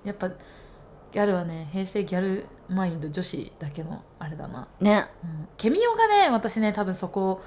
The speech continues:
Speaker 2: あー、
Speaker 1: のね、
Speaker 2: それはあるかもね。
Speaker 1: ね。「私たち生きてるだけで偉い」みたいな。
Speaker 2: <laughs>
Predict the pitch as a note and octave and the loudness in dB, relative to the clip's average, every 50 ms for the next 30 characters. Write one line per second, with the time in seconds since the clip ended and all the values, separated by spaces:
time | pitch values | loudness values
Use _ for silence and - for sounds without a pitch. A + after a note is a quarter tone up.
0 | - - - - - - - - - - - - - F#3+ F#3+ F#3+ F#3+ G3 F#3+ F#3 | -18 -20 -20 -18 -18 -18 -20 -20 -20 -20 -18 -10 -6 -2 0 0 2 2 2 4
1 | G3 - - - - F4 F#4 F#4+ G#4 A4 G#4+ G#4+ - C#4 C4 A3+ G#3 F#3 F#3+ F#3 | 4 4 4 4 4 2 2 2 2 2 2 2 4 4 6 6 4 2 0 0
2 | F3+ F3+ F3+ F#3 F#3 F#3+ F#3+ F#3+ - - - - - G3+ G3 G3 B3+ C4 C#4 C#4 | 0 0 2 4 6 6 4 4 2 -4 -10 -8 -4 -2 2 6 6 6 6 6
3 | - B3 - - - A3 G#3+ - - C#4 B3+ G#3+ G3+ F3+ - F3 E3+ - E3+ E3 | 2 2 2 2 0 0 0 0 2 2 2 4 2 0 0 -2 -2 0 0 0
4 | E3+ F3+ F#3+ G3+ G#3 G#3+ G3+ F#3+ F3+ C#4 C#4 C4 A#3+ A#3+ A#3 A#3 B3 C#4+ D#4+ - | 2 2 4 6 6 6 6 6 6 6 4 4 4 4 4 6 6 6 6 4
5 | A3 - B3+ C#4+ A3+ - - A#3+ A#3 | 2 4 2 2 2 2 -2 -4 -4